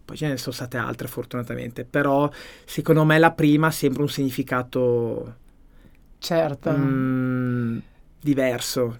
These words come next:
Speaker 1: non so come dire, perché poi è vero che, mm, non ci si abitua alla vittoria,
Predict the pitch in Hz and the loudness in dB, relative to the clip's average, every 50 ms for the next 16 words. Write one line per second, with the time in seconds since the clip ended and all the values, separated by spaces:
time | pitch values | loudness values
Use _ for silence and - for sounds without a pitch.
0 | - - - 139 143 143 139 139 - 160 147 139 - 143 147 143 135 139 139 135 | -10 -8 -4 0 0 0 2 4 6 6 6 6 6 4 4 4 6 6 6 6
1 | 131 135 127 127 - - 135 123 - 147 143 139 127 - - - - - - - | 6 4 2 0 0 -2 -2 2 4 6 6 6 4 0 -8 -18 -18 -18 -18 -20
2 | - - - - - - - - - - - - - 165 156 165 165 160 165 165 | -20 -20 -20 -20 -20 -20 -20 -20 -20 -20 -20 2 6 10 12 12 12 12 12 10
3 | 165 160 - - 151 165 180 180 185 185 - 165 160 160 156 156 156 160 - - | 8 6 4 4 6 8 8 8 8 8 8 10 10 12 10 10 8 6 2 -8
4 | - - 156 151 143 143 139 139 139 139 135 135 135 135 139 147 156 160 151 - | -12 -6 -2 0 2 2 4 2 2 2 0 0 0 0 0 2 2 2 2 2
5 | 156 - - 160 147 143 160 165 - 165 156 151 147 147 156 151 - - 170 156 | 2 4 4 4 6 4 4 4 4 6 6 6 6 4 2 2 4 4 6 6
6 | 143 135 135 135 135 131 127 | 6 4 2 2 0 -2 -4